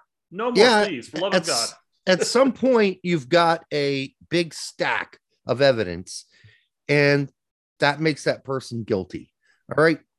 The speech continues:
Speaker 2: he's guilty of not being good enough, and we need
Speaker 1: And,
Speaker 2: to move
Speaker 1: and,
Speaker 2: on. Move
Speaker 1: and
Speaker 2: on.
Speaker 1: this, this is, this is the thing. A lot of, a lot of, uh, people who are critical of us being critical of players has to realize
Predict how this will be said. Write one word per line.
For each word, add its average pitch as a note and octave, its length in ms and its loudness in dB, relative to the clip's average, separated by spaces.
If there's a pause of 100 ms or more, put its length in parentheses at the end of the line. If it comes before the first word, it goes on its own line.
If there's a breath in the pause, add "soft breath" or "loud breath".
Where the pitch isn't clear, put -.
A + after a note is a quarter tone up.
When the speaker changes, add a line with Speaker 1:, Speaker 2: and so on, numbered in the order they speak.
(340)
Speaker 2:
he's G#3 320 -2
guilty E3+ 540 0
of C#3+ 180 2
not D3 260 -2
being C#3 200 -6
good C#3 160 -4
enough, E2+ 420 -10 (340)
and A2+ 180 -4 (140)
we D3+ 260 -2
need F3+ 160 4
Speaker 1:
And, F3+ 100 2
Speaker 2:
to F3 60 4
move E3+ 120 0
Speaker 1:
and, D3+ 40 -2
Speaker 2:
on. D#3 340 2 (440)
Move A#3 100 0
Speaker 1:
and D#4+ 100 2
Speaker 2:
on. D4 340 4 (160)
Speaker 1:
this, B3 200 0
this A#3+ 220 -4
is, B3+ 240 -12
this G#3+ 180 -4
is C#4 80 -16
the C4 140 -8
thing. G#3+ 160 -2
A F#3+ 40 -2
lot D#3 280 2
of, C#3 200 -8
a E3+ 120 -6
lot F3 220 0
of, D3 80 -8 (260)
uh, D3+ 160 0
people D3 260 -10
who D#3+ 80 -4
are C#3 80 -2
critical F3+ 480 -2
of C3+ 80 -2
us D3+ 160 0
being C#3 320 -8
critical D3+ 320 -4
of A2 140 -12
players C#3+ 560 -4 (640)
has E3+ 380 -2
to D#3 100 -14
realize C#3+ 400 -6